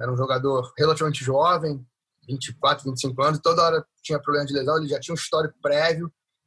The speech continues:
e aí teve uma nova lesão. E aí um jornalista me perguntou, numa beira de campo dessas aí, por que que ele tinha tanta lesão. Eu falei, "Ah, existe uma explicação técnica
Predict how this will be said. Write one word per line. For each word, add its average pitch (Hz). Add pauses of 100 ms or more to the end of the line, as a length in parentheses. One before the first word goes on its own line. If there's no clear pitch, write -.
(220)
e 151
aí 165
teve 190
uma 196
nova 190
lesão. 143
E 156
aí 190
um 294
jornalista 247
me 240
perguntou, 214 (280)
numa 147
beira 147
de 135
campo 151
dessas 139
aí, 160 (400)
por -
que 208
que 214
ele 214
tinha 226 (120)
tanta -
lesão. 196
Eu 165
falei, -
"Ah, - (180)
existe 294
uma 240
explicação - (880)
técnica 196